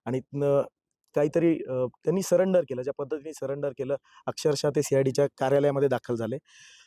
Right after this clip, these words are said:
अ, त्यामुळे, अ, जे अपेक्षित होतं की त्यांना अटक होईल, सरकार एक कडक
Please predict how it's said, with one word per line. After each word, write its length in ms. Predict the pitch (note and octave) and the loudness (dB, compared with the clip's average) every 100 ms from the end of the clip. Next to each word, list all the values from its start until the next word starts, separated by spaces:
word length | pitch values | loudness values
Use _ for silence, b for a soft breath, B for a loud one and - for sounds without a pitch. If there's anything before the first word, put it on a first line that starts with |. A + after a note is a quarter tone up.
| _ - | _ 0
अ, 120 | E3 F#3 | 2 2
त्यामुळे, 400 | F#3 G3 G#3 F3+ E3+ | 2 4 2 2 0
अ, 40 | D#3 D#3 - _ _ _ D#3 | 0 0 -6 _ _ _ -4
जे 80 | D3 | -2
अपेक्षित 500 | D3+ - G#3+ - D#3 | 0 0 0 0 -4
होतं 200 | C#3 - | -4 -8
की 340 | _ _ - | _ _ -10
त्यांना 300 | D#3 D#3 D3+ D3 | -8 -6 -6 -6
अटक 240 | C#3 E3+ D3 | 0 0 0
होईल, 180 | C3 B2 | -4 -8
सरकार 320 | A#2+ C3+ C#3+ | -6 -4 -2
एक 80 | C#3+ - | -4 -2
कडक 140 | D3+ | -4